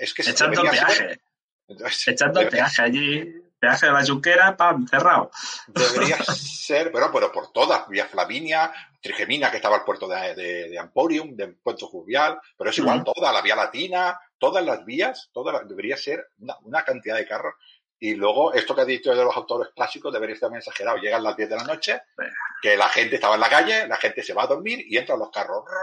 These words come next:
Speaker 1: ¿Te imaginas un carro subiendo un clibut de esto? Que el, que el, que el burro negro subir, ¡da, sube! Y tú intentando dormir, porque
Speaker 2: Muy
Speaker 1: al otro día tienes que ir a
Speaker 2: silencioso.
Speaker 1: trabajar, ¿no?
Speaker 2: Muy silencioso no debía ser, la verdad.
Speaker 1: El, el caos.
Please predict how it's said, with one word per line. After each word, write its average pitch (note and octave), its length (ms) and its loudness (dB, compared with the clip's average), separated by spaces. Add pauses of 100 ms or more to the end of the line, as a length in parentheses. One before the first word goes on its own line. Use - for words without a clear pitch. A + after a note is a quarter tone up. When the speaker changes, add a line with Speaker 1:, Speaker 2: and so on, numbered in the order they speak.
(540)
Speaker 1:
¿Te - 100 -4
imaginas C#3 340 2
un D3 100 -10
carro D3 260 2
subiendo C3 360 -2
un B2+ 100 -8
clibut B2 300 -6
de C#3 80 -2
esto? E3+ 260 -4 (240)
Que G#2+ 140 0
el, - 100 -6
que - 120 -10
el, F#2+ 120 -6 (180)
que G#2+ 60 -6
el F#2 80 -6
burro E3+ 260 2
negro D#3 220 0
subir, C3 320 -6 (360)
¡da, F3+ 500 -2
sube! A#3 640 2
Y C#3 120 -2
tú D3 140 -4
intentando D3+ 420 0
dormir, C#3 400 0
porque B2+ 180 -4
Speaker 2:
Muy C#3+ 100 2
Speaker 1:
al C3+ 60 2
otro C3+ 140 0
día D#3+ 160 4
tienes F3 40 -2
que C3+ 80 -2
ir B2+ 40 4
a B2+ 100 0
Speaker 2:
silencioso. B2 300 2
Speaker 1:
trabajar, A2+ 520 0
¿no? - 140 -18 (100)
Speaker 2:
Muy C#3 180 0
silencioso C3+ 760 2
no C#3 140 6
debía G#2+ 320 4
ser, G2 260 0 (140)
la D3 200 0
verdad. C3 360 4
Speaker 1:
El, - 80 4
el - 80 -2
caos. A#2 180 4